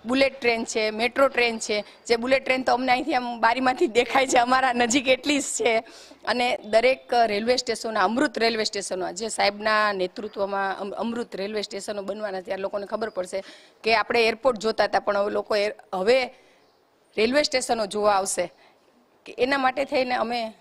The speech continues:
વારે ને વારે, ફરીને ફરીને મોદી સાહેબને લાવીશું. દરેક જનતાનો એક જ અવાજ છે કે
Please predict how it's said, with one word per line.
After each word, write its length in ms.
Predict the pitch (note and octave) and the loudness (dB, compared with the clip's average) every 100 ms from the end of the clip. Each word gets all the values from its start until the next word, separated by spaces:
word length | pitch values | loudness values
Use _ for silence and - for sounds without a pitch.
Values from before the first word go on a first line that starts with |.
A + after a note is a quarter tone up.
| - | -6
વારે 280 | F#3+ F#3+ A#3 | 0 2 2
ને 100 | A#3 | 2
વારે, 220 | A3 G#3+ | 0 0
ફરીને 360 | G#3+ G#3+ C#4 D4 | 0 0 2 0
ફરીને 280 | B3 A3+ | 0 -2
મોદી 220 | G#3 G3 G#3+ | -4 -6 -6
સાહેબને 300 | G#3 G3+ G3+ | -6 -6 -2
લાવીશું. 640 | F#3+ A3+ - A3 F#3+ F#3 | 0 0 -4 -10 -10 -4
દરેક 260 | G3+ A#3 A3+ | -2 -2 -2
જનતાનો 400 | G3+ G3+ G3+ G3+ | -6 -4 -6 -6
એક 180 | G3 | -8
જ 120 | A3+ F3+ | -8 -6
અવાજ 200 | F3+ F3+ | -10 -10
છે 320 | - G3+ F3+ _ _ _ _ | -12 -12 -14 _ _ _ _
કે 300 | F#3+ F#3 F#3 | -4 -2 -4